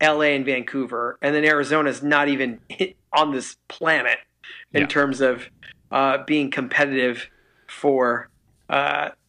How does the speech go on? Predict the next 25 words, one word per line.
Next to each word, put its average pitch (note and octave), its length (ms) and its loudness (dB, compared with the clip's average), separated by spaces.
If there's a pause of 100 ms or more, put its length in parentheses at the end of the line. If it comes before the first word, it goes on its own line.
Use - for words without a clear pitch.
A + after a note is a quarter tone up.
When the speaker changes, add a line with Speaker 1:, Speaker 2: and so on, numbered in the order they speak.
(100)
Speaker 1:
for D3+ 160 2
the C#3 80 2
playoff D#3+ 340 4
spot. C#3+ 320 2
I D3+ 40 6
mean, D#3 260 0
trust E3 280 2
me, C3+ 100 0
they're D#3+ 240 2
not D#3 220 2
the C3+ 140 2
Avalanche, B2 640 -2 (240)
but, D3 320 4 (100)
uh, C3+ 420 2 (140)
Speaker 2:
<laughs> G3+ 100 2 (1200)
We'll D#3+ 100 0
talk D3 160 6
Speaker 1:
but D#3+ 60 8
Speaker 2:
about A2+ 160 6
them A#2 160 4
in G#2+ 60 0
a G#2 60 -2
minute. A2 300 -2 (340)
Speaker 1:
but, F3 340 2
but D3+ 260 -2